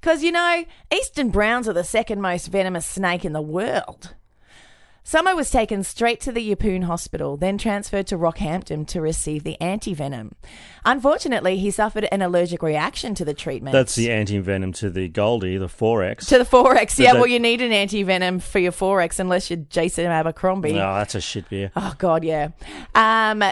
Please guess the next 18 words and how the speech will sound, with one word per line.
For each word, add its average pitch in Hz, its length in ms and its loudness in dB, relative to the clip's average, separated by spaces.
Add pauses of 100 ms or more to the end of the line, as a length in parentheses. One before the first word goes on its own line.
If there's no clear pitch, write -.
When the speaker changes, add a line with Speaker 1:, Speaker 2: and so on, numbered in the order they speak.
Speaker 1:
so 247 480 2
he 254 240 -2
actually 285 320 -2
said 247 320 -2
that 233 160 -2
the 208 60 0
treatment 220 640 -2
nearly 220 340 0
killed 226 300 2
me 220 120 -2
as 220 140 -2
well. 254 280 2
So 208 200 2
it - 80 0
was 196 100 -2
a 190 60 2
double 294 500 4
whammy. 170 520 -4